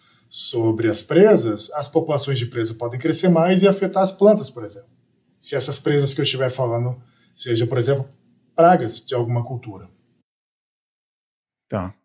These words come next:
Speaker 2: E, e tá. E no caso, então, a gente tem esse desequilíbrio e pode ter um, um aumento dessas pragas, vamos dizer assim, nesse processo, porque você não tem um predador pra,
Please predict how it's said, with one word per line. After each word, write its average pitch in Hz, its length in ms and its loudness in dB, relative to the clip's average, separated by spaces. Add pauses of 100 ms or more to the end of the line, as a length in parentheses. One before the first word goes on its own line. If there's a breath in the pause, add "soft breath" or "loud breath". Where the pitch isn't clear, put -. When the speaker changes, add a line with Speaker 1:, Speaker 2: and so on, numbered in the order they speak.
(200)
Speaker 2:
E, 113 240 -2
e 131 800 0 (420)
tá. 98 340 -6
E - 80 -4
no 135 140 0
caso, 135 300 0
então, 135 440 -2 (1080)
a 123 60 -2
gente 107 140 -2
tem 131 120 2
esse - 160 0
desequilíbrio 170 580 -2
e - 40 -6
pode 175 240 -2
ter 180 80 -4
um, 165 240 -2
um 156 60 0
aumento 151 380 0
dessas 143 320 -4
pragas, 123 560 -2
vamos 107 160 -6
dizer 101 120 -8
assim, 104 220 -6
nesse 101 220 -8
processo, 107 460 -8
porque - 180 -10
você 110 220 -6
não 117 160 -4
tem 113 140 -4
um 113 40 -6
predador 110 500 -2
pra, 107 380 -6